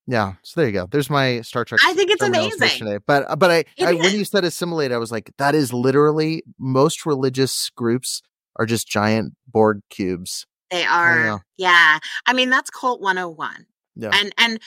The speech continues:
Speaker 2: so for a lot of people, a lot of clients that I work with, we're, you know, we can't go into Shiny Happy People. We can't go into some of those documentaries that have been released because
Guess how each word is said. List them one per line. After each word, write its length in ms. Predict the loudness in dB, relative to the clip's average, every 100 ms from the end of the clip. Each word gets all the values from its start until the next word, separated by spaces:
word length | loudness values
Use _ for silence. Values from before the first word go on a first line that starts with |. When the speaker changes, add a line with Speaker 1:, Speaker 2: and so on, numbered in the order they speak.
| -18
Speaker 2:
so 160 | -8 -4
for 100 | -2
a 60 | 0
lot 200 | 0 0
of 60 |
people, 360 | -4 -6 -6 -6
a 40 | -2
lot 120 | -2
of 60 | -2
clients 300 | -4 -6 -2
that 80 | -2
I 100 | 0
work 240 | -2 -2
with, 220 | -2 -2 -4
we're, 280 | -4 -2 -2 _ _ _ _ -20 _ _
you 120 | -6 -2
know, 100 | -2
we 140 | -2
can't 340 | -4 -2 -2
go 180 | -2 -2
into 720 | -2 -4 -4 -2 0 0 -2
Shiny 300 | 0 0 -2 -4
Happy 240 | -8 -8
People. 260 | -14 -14 -16
We 100 | -10
can't 280 | -6 -4
go 140 | -4 -4
into 400 | -6 -4 -4 -4 -10 -18
some 220 | -2 0 2
of 60 |
those 200 | 0 0
documentaries 680 | 0 0 -2 -6 -4 -4 -4
that 100 | -10
have 60 | -8
been 140 | -10 -10
released 420 | -8 -6 -6 -8
because 400 | -4 -2 -4